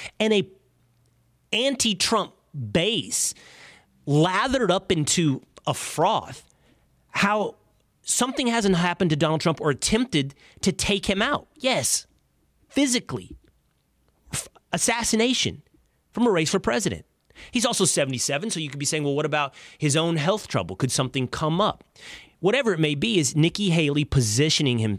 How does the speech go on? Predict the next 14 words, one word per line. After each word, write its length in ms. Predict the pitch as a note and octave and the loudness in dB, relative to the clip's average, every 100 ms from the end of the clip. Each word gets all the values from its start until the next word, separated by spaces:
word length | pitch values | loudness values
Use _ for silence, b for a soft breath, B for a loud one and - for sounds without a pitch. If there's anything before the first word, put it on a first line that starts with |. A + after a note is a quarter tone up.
| - | -4
herself 600 | A#2+ G#2 - F2 G#2 - B B B B | -2 0 0 0 -4 -8 B B B B
for, 640 | - - - G#3 C3+ C3+ E3+ _ _ _ - - _ - - _ - - | -18 -8 -2 0 0 -2 -6 _ _ _ -20 -20 _ -20 -20 _ -20 -8
as 180 | D3 E3 | -4 0
an 80 | G3 | 2
insurance 520 | A3+ C#4 - G#2 - | 2 2 0 -2 -4
policy. 560 | - - - - - - - | -6 -8 -6 -6 -6 -12 -12
Hang 220 | - F3 A3 | -4 0 2
around 260 | A3+ A3+ | 2 2
the 80 | A3 | 2
hoop. 340 | A#3+ A#3+ - b b b | 2 0 -2 b b b
See 280 | - - G3+ | -6 0 2
what 220 | G#3+ - | 2 0
you 60 | G#3 | -2
get. 340 | E3+ A3 - | 0 -2 -4